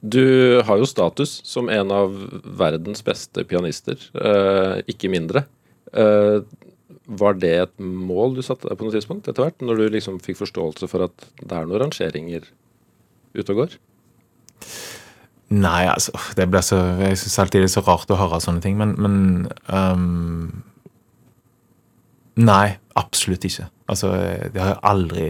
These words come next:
Speaker 2: eh, slått meg, liksom, at jeg skulle være en del av en verdenselite, hvis du kan si det, da, og være en av de som,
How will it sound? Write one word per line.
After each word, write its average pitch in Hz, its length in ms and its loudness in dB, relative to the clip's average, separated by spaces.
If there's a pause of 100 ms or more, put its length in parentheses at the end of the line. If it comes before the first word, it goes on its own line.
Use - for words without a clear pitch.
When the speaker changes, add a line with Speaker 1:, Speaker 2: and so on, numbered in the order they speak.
Speaker 2:
eh, - 460 -10 (180)
slått - 640 -6
meg, 110 140 4
liksom, 92 180 -2
at 80 80 -6
jeg 90 140 -4
skulle 82 280 -6 (640)
være 85 240 2
en 87 100 2
del 82 220 0
av 82 160 -2
en 82 220 -4 (260)
verdenselite, 87 840 -2
hvis 92 180 -6
du 95 80 -4 (720)
kan 92 140 2
si 90 200 0
det, 98 140 4
da, 107 220 0
og 87 80 0
være 87 320 0
en 90 180 2
av 85 100 2
de 85 120 -2
som, 85 260 -2